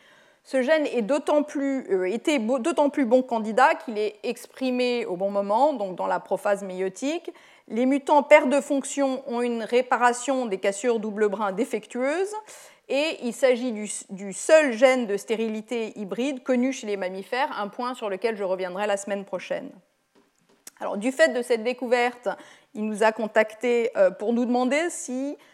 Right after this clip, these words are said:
on pouvait tester si la variation de P R D M neuf pouvait expliquer la variation de l'utilisation des, des hotspots historiques que nous avions précédemment mis en évidence, euh, chez les êtres humains.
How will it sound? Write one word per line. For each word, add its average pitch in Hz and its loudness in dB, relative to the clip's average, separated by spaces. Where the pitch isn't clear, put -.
on 220 -8
pouvait 226 0
tester 320 -2
si 311 -4
la 220 6
variation 262 6
de 240 2
P 220 4
R 214 4
D 208 -2
M 202 4
neuf 254 2
pouvait 269 0
expliquer 247 -4
la 285 4
variation 226 0
de 240 -2
l'utilisation 220 -6
des, 208 -6
des 196 -2
hotspots 226 2
historiques 226 0
que - -4
nous 220 0
avions 202 2
précédemment 233 0
mis 226 0
en 226 -2
évidence, 220 -4
euh, 190 0
chez - -2
les 226 0
êtres 202 -2
humains. 185 -6